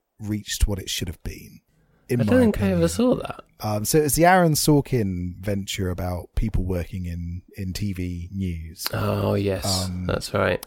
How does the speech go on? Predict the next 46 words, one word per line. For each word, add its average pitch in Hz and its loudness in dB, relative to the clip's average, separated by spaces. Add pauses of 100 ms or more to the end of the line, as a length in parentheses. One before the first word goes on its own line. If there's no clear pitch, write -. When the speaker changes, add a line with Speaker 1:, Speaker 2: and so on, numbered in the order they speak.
Speaker 1:
And, 147 2
and 139 0
sometimes 190 6
it 143 2
had 123 -2
great 127 -2
moments. 92 -4 (220)
Um, 101 -2
and 101 0
he 147 0
was 127 0
the 120 -2
lead 101 -2
in 90 -6
it, 92 -6
and 98 -8
he 101 -4
put 98 -4
in 95 -6
some 101 -8
great 95 -8
performances, 90 -6
but - -10
it 92 -6
never, 107 -6 (320)
never - -4
quite 113 -6 (180)
reached 95 -8
where 95 -2
it - -10
should 92 -8
have 82 -12
been. 82 -8 (680)
Um, 95 -4 (180)
but, 107 4
uh, 101 -4
but 107 -6
yeah, 120 -2
obviously, 113 0
uh, 131 -10
the 113 -4
most 104 -2
famous 101 -2
and 95 -6
most 95 -6
important, 98 0